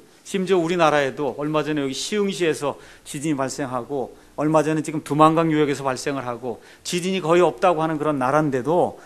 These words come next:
지금 계속해서 지진이 발생하고 있어요. 자, 두 번째 우리가 기근을 한번 살펴봅시다.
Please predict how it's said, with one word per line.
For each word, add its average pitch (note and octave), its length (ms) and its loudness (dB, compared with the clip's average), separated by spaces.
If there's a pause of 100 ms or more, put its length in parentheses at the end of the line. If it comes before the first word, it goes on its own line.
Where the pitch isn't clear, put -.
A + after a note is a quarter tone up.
(200)
지금 D#3 180 -6
계속해서 C#3 420 -4
지진이 D3 400 -6
발생하고 A#2 500 -8
있어요. F#2 380 -12 (1500)
자, G3 100 2
두 G3 120 -2
번째 G#3 220 4
우리가 F#3 220 2
기근을 E3+ 520 2
한번 C#3 260 -2
살펴봅시다. A#2+ 720 -10